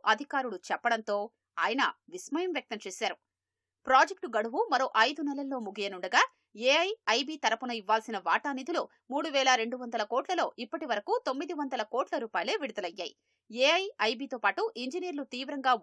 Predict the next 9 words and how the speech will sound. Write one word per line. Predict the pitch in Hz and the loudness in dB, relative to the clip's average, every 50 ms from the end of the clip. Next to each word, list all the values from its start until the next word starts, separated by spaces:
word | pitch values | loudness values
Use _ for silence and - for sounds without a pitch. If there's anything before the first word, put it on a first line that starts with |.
| 180 | -2
ఒత్తిడి | 190 - - 285 240 | -10 -8 -8 -8 -8
తెస్తే | 220 - 196 196 - - - - - | -8 -10 -10 -10 -10 -6 -4 -4 0
కానీ | - 240 220 220 220 220 233 240 _ _ _ _ - | 2 4 2 2 2 -2 -8 -10 _ _ _ _ 0
అనేక | 269 277 302 302 285 285 | 2 2 2 0 -2 -2
విడతల్లో | 226 220 214 220 - 208 220 269 466 | -4 -4 -4 -4 -4 -4 -2 0 0
రాష్ట్ర | 480 330 262 320 - - - - 208 | 4 4 4 4 2 0 -4 -2 2
వాటాగా | 214 240 - 339 311 320 269 185 - - 190 220 | 2 2 2 0 -2 2 2 2 2 0 0 0
వైకాపా | 226 269 - - 302 - - 233 | 0 0 0 -2 -4 -2 -2 -4
సర్కార్ | 220 - 220 - - - 285 160 - | -2 -2 -6 -2 2 4 4 4 4